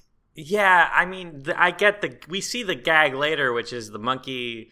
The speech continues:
Thelonious is a butler, and the other chimpanzees are like a family, and he serves them food, and he opens up the tray, and oh, it's a pig's head.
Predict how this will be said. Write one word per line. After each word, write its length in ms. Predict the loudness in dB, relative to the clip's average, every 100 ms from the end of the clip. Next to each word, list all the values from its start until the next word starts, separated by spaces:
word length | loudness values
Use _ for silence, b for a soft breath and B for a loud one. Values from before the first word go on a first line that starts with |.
| -4
Thelonious 600 | -2 0 -2 -2 -8 -8
is 100 | -8
a 80 | -4
butler, 600 | -2 -4 -4 -2 -2 -4
and 300 | -4 -6 -4
the 80 | -4
other 480 | -4 -2 -4 -4
chimpanzees 520 | -6 -10 -10 -12 -10 -6
are 100 | -6
like 180 | -6
a 60 | -10
family, 460 | -8 -6 -6 -6 -8
and 100 | -10
he 80 |
serves 380 | -10 -6 -6 -6
them 160 | -10 -10
food, 300 | -8 -8 -8
and 80 | -10
he 80 | -8
opens 360 | -8 -6 -8
up 120 | -8
the 40 | -12
tray, 220 | -8 -6
and 80 | -4
oh, 240 | -4 -4
it's 140 | -6 -8
a 60 |
pig's 300 | -8 -8 -6
head. 340 | -4 -4 -4